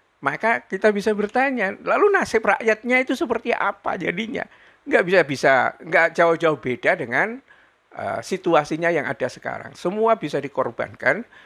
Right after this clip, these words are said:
untuk kepentingan mereka sendiri. Ya, karena itu, eh, saya kira sikap dari publik, ya, eh, itu akan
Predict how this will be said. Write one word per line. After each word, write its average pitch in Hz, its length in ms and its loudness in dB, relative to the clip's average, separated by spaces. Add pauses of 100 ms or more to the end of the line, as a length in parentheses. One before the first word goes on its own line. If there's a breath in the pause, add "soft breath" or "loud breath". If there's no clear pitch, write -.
(180 loud breath)
untuk 180 320 -2
kepentingan 151 840 -2
mereka 127 400 -4
sendiri. 117 500 -12 (240)
Ya, - 320 -8
karena 120 320 -4
itu, 196 340 2 (600 loud breath)
eh, 98 500 -4
saya 123 240 2
kira 160 580 2
sikap 156 540 -4
dari 123 260 -2
publik, 151 640 -4
ya, 113 320 0 (540 loud breath)
eh, 98 640 0 (140)
itu - 180 0
akan 202 520 0